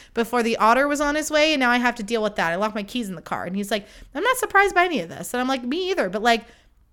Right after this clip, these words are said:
anyways, I know this was an extra long episode. Well, not really. It's only an hour now.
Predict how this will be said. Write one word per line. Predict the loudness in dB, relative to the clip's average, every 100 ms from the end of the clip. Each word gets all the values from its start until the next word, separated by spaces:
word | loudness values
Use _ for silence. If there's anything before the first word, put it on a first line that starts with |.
| _ _ _ _ -4
anyways, | 0 2 2 2
I | 0
know | 0
this | -2 -4
was | -4
an | 0
extra | -2 -2 -4
long | -2 -2
episode. | -2 -4 -4
Well, | 2
not | 2
really. | 2 -2 -2
It's | -4
only | -4
an | -4
hour | -4 -4
now. | -4 -6 -6